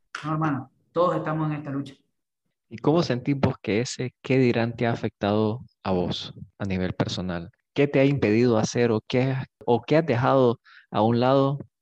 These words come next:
Speaker 2: precisamente por ese qué dirán?
Speaker 1: Mira, yo creo que lo tengo hasta cierto punto dominado. Sin embargo, cuando empecé a vender, cuando empecé a salir a vender, no. Y a veces dejaba de visitar clientes y después me daba cli-, me daba cuenta que los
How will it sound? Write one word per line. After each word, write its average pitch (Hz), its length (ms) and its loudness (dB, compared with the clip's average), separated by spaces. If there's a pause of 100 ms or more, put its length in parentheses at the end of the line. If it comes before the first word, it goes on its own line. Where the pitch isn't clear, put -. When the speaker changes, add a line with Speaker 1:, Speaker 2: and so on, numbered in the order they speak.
(140)
Speaker 2:
precisamente 120 800 0 (240)
por 104 180 -2
ese 117 380 -4
qué 117 140 0
dirán? 98 380 -2 (600)
Speaker 1:
Mira, 165 500 -2 (320)
yo - 640 -6
creo 247 720 2 (320)
que 175 120 -6
lo 160 180 -2
tengo 190 320 -4
hasta 180 220 -8
cierto 170 380 -10
punto 160 320 -8
dominado. 123 460 -4
Sin 160 180 -4
embargo, 160 440 -4
cuando 147 220 -6
empecé 147 400 -8
a 165 80 -6
vender, 156 540 -6
cuando 127 200 -8
empecé 123 300 -10
a 131 40 -10
salir 147 320 -8
a 147 60 -6
vender, 139 420 -8 (440)
no. 135 520 -4 (600)
Y 127 140 -6
a 127 60 -4
veces 127 300 -8
dejaba 147 340 -4
de 151 120 -4
visitar 139 480 -8
clientes 151 320 -8
y 156 40 -6
después 139 240 -10
me 139 80 -2
daba 139 300 -2
cli-, 139 260 -8
me 139 140 -4
daba 135 240 -6
cuenta 143 360 -4
que 135 120 -10
los - 640 -8